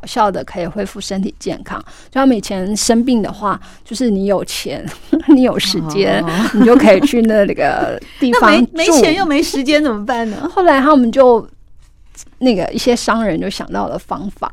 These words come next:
Speaker 2: 嗯。
Speaker 1: 就是，好，那他们去那边装瓶装水来，
Speaker 2: <gasps>
Speaker 1: 来卖，
Speaker 2: 哦。
Speaker 1: 就是卖给没有时间去的人。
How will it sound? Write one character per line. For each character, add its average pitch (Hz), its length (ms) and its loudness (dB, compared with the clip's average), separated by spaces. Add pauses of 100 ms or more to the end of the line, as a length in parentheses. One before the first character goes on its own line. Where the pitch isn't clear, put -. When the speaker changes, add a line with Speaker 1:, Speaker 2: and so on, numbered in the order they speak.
(120)
Speaker 2:
嗯。 240 100 -6
Speaker 1:
就 202 100 -8
是， 202 300 0 (300)
好， - 280 -12
那 214 200 -2
他 214 100 -2
们 185 320 -4 (220)
去 269 340 4
那 226 240 8
边 208 380 2
装 220 320 -2
瓶 175 240 -6
装 196 200 0
水 170 280 -6
来， 127 280 -6 (340)
Speaker 2:
<gasps> - 320 -20
Speaker 1:
来 175 180 -4
卖， 220 360 0 (280)
Speaker 2:
哦。 220 120 -16
Speaker 1:
就 247 80 -2
是 262 80 2
卖 254 240 4
给 190 160 0
没 196 120 -2
有 214 100 4
时 - 180 -4
间 247 220 4
去 294 220 0
的 175 160 0
人。 139 280 -2